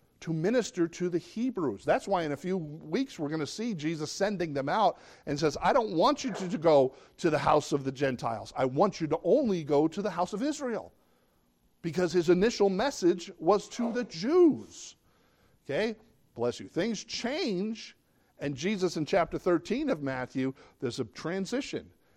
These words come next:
And he realizes the Jews are not listening. The Jews are rebelling. So you know what?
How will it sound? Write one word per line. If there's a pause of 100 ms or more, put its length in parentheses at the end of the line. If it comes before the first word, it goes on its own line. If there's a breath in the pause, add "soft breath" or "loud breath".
And
he
realizes
the
Jews
are
not
listening.
The
Jews
are
rebelling.
So
you
know
what?